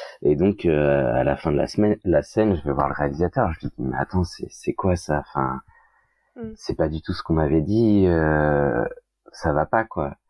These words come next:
Speaker 1: Et là, il me dit, oui, en fait, c'est une série documentaire qui, qui dénonce, euh, des faits réels qui se sont passés en Inde. Et l'épisode en question, euh, dénonce l'histoire vraie de trois Occidentaux qui sont venus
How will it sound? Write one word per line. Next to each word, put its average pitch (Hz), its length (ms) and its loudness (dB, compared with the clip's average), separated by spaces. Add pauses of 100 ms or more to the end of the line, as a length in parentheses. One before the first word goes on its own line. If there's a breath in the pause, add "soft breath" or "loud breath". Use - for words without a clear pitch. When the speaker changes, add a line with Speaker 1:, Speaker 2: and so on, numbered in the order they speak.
(1160 loud breath)
Speaker 1:
Et 80 120 4
là, 98 200 4
il 101 80 0
me 90 160 2
dit, 98 260 2
oui, 107 480 4
en 85 60 -2
fait, 98 280 0
c'est 95 340 2
une 80 280 4
série 98 400 2
documentaire 90 880 2
qui, 71 960 2
qui 71 340 -2
dénonce, 87 640 0
euh, 73 200 2
des 67 140 0
faits 85 260 0
réels 80 340 2
qui - 140 -20
se 71 100 -10
sont - 180 -10
passés 76 300 -4
en 71 200 2
Inde. 78 340 0 (840)
Et 87 100 4
l'épisode 80 500 2
en 78 100 2
question, 78 380 -2 (260)
euh, 71 220 2
dénonce 76 420 0
l'histoire 69 420 -2
vraie 82 360 2
de 69 320 2
trois 80 260 0
Occidentaux 73 640 0
qui - 140 -14
sont 71 200 -4
venus 78 320 0